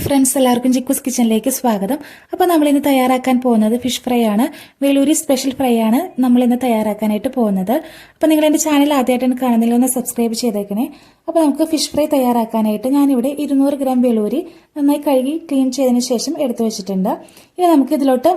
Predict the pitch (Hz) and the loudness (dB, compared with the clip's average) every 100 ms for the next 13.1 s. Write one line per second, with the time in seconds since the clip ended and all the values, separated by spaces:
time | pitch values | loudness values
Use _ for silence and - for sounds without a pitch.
0 | 320 269 262 247 233 233 349 269 226 220 | 0 0 2 2 2 0 0 0 0 -2
1 | 208 196 185 202 339 - - _ - 269 | -2 -4 -2 -2 -4 -8 -20 _ -8 -4
2 | 262 311 381 - _ _ 247 254 233 240 | 0 2 0 -6 _ _ 0 0 0 -2
3 | 226 254 - 254 254 254 247 - 226 220 | -2 -2 -2 0 0 0 -4 -2 0 0
4 | - - 247 220 185 196 185 277 - - | -2 -4 -8 -6 -6 -2 0 -2 -4 -14
5 | _ 262 247 233 220 294 - - 247 240 | _ -4 -2 0 0 0 -4 -8 -8 -8
6 | - _ 285 - - - _ _ _ _ | -14 _ 0 0 -4 -20 _ _ _ _
7 | _ _ _ _ _ 277 277 262 - 285 | _ _ _ _ _ -8 -6 -8 -4 -2
8 | 269 262 - 247 214 247 269 - 269 247 | 0 -2 -2 -2 0 -2 -2 -4 0 2
9 | 233 302 262 220 208 208 196 247 320 - | 0 0 -4 -4 -6 -4 -2 -4 -6 -16
10 | _ - 262 269 247 247 254 240 233 233 | _ -6 0 2 2 0 -2 -2 -2 0
11 | 277 254 254 254 247 226 - 226 233 247 | 2 2 0 0 -2 -2 -2 -2 -2 -2
12 | 214 202 220 202 208 294 320 - - 262 | -2 -4 -6 -4 -2 -4 -6 -14 -8 -4